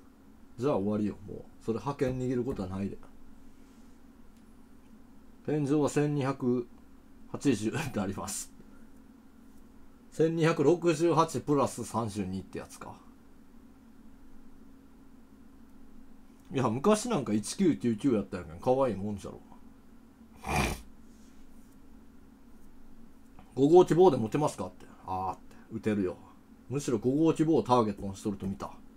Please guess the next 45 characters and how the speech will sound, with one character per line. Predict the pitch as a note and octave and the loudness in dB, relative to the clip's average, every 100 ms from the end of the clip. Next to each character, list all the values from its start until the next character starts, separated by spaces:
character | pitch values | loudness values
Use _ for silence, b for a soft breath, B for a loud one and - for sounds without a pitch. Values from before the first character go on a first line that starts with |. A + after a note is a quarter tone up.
| - - - - - - - - - - - - - - | -20 -20 -20 -20 -20 -20 -20 -20 -20 -20 -20 -20 -20 -10
「目 | C3 | -2
押 | F3 E3 | 0 2
し | |
で | E3+ | 2
き | E3+ | 2
な | C#3+ | 0
い | |
ん | |
で | G#2+ | 0
す | |
か？ | G#2+ | 2
大 | A#2 B2 | 4 4
丈 | A#2+ | 2
夫 | |
で | G2+ | -2
す | - | -4
か？」 | C2+ - - | -14 -8 6
「大 | D3+ F3 | 8 10
丈 | C#3+ | 8
夫 | C#3+ | 4
で | G2 | 2
す」 | G2+ - - | -6 -12 -18
っ | |
て。 | - - - - | -20 -20 -20 0
チ | F#3+ | 4
ュ | E3+ | 4
ー | |
チ | B2 | 4
ェ | |
な | G#2 | -2
ん | G2 | -4
か | F#2+ | -4
別 | G#2 G2+ | -4 -2
に | G2+ | -4
取 | F2+ B2+ | 0 0
り | C3+ | 2
こ | |
ぼ | C3+ C3 | 0 0
し | |
て | G2 | -2
も | F#2+ | -2
い | |
い | G#2+ | -2
ん | G2 | -2
で。 | D#2 | -8